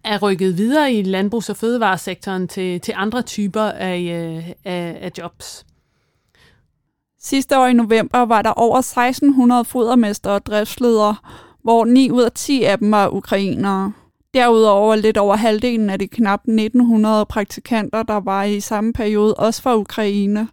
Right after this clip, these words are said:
Speaker 2: Men praktikanterne kom også fra lande som Vietnam, Filippinerne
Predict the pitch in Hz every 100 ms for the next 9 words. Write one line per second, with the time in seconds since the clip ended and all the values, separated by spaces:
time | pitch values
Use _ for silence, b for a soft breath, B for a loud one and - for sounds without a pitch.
0 | - 247 247 277 269 277 294 269 294 262
1 | 302 269 - 247 - 240 214 208 240 -
2 | 208 208 220 247 240 240 - - 254 208
3 | 220 262 233 240 233 220